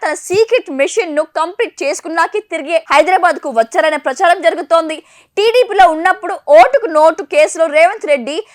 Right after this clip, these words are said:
రెడ్ హ్యాండ్ గా దొరికిపోయారు. ఇప్పుడు ఈ కేసు సుప్రీం కోర్టు వరకు వెళ్ళింది. ఇదే సమయంలో కవిత బెయిల్ పై ఆయన చేసిన వ్యాఖ్యలు దుమారం రేపాయి. సుప్రీం కోర్టు కూడా చివాట్లు పెట్టింది. ఓటుకు నోటు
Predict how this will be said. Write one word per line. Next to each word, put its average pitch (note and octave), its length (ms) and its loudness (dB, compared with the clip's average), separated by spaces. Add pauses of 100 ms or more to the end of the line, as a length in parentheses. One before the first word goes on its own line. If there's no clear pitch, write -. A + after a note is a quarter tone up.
(200)
రెడ్ E4+ 240 4
హ్యాండ్ C4 280 -2
గా D#4 60 0 (120)
దొరికిపోయారు. D#4 560 0 (300)
ఇప్పుడు A4 300 -4
ఈ G#4+ 40 -2 (100)
కేసు G#4+ 260 -2
సుప్రీం G#4+ 400 -4
కోర్టు F#4 260 2
వరకు F#4 280 0
వెళ్ళింది. F#4+ 340 0 (180)
ఇదే C#4 140 -2 (100)
సమయంలో F4+ 340 -2 (120)
కవిత F4+ 240 0 (220)
బెయిల్ G4+ 280 6 (100)
పై F#4 100 4 (180)
ఆయన D#4 140 0 (120)
చేసిన F4+ 240 -2 (200)
వ్యాఖ్యలు F4+ 400 0 (100)
దుమారం F4+ 480 0
రేపాయి. D#4+ 340 0 (380)
సుప్రీం A4+ 380 -2 (100)
కోర్టు G4 240 -2
కూడా F4+ 160 2 (200)
చివాట్లు G#4+ 460 0
పెట్టింది. C#4+ 340 -2 (420)
ఓటుకు A#4 340 2
నోటు F#4 180 4